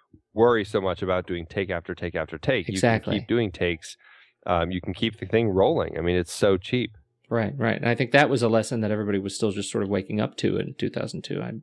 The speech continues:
Speaker 2: I, uh, it's all a little bit foggy, uh,
Speaker 1: <laughs>
Speaker 2: my memory, <laughs> my memory of it. But, uh, <clears throat> so in, in any case, I, uh,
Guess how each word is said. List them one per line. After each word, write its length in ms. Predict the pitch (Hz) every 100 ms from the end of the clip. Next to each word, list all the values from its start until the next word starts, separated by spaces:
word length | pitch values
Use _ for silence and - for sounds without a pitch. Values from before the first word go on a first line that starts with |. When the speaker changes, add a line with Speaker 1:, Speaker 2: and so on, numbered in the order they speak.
| _ 120
Speaker 2:
I, 40 | 113 - - - - - -
uh, 120 | -
it's 180 | 123 123
all 140 | 135
a 20 | 131
little 180 | 123
bit 220 | 110 110 104
foggy, 640 | 120 117 110 92 - _ _ _ _ _ _ _ _ _ 90 -
uh, 400 | 117 101 90 98
Speaker 1:
<laughs> 20 |
Speaker 2:
my 140 | 104
memory, 380 | 98 110 113 98 - -
<laughs> 120 | -
my 220 | 127 117 110
memory 360 | 117 120 98
of 120 | 92
it. 140 | 95 -
But, 180 | - - - - - - -
uh, 200 | 131 113 - _ _
<clears throat> 320 | 202 - -
so 280 | - 185 139
in, 180 | - 175
in 180 | - 196
any 160 | 202
case, 240 | 175 123 - -
I, 200 | 156 - - - - - - - _ _ _ _
uh, 480 | 165 151 139 131 127